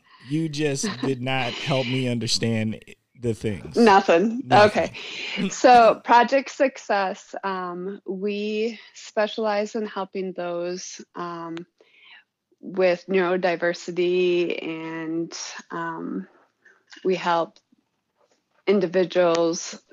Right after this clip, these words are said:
Speaker 2: that have, um, difficulty with language, um, 'cause, you know, language doesn't make a lot of sense when it comes right down to it, right?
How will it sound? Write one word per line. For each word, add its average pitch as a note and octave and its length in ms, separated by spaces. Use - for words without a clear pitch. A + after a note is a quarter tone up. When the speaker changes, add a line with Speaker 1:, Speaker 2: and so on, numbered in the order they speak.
Speaker 2:
that E3 220
have, E3 580
um, C3 520
difficulty G3 1160
with F#3+ 260
language, A3+ 840
um, E3+ 560
'cause, A3+ 320
you C#4 120
know, A3 160
language C#4 560
doesn't G#3+ 300
make F#3 200
a F3 60
lot E3+ 220
of E3 100
sense - 540
when F3+ 100
it F3+ 80
comes F3+ 320
right F3+ 220
down - 260
to G3+ 200
it, E3 220
right? F#3 360